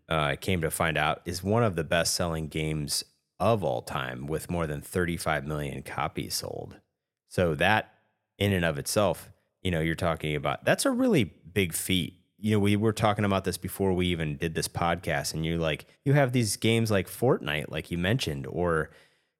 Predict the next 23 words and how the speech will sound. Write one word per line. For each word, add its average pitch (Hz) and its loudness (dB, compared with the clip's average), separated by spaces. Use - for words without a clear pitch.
Call 113 4
of 127 2
Duty 113 4
or 80 0
Grand 117 2
Theft 120 0
Auto, 107 2
all 120 4
these 123 2
newer 123 4
games 107 2
that 87 -2
you 87 -2
would 87 -2
think 104 0
would 180 0
be 90 2
far 135 2
more, 87 0
one, 104 2
lucrative, 80 2
but 98 4
also 95 2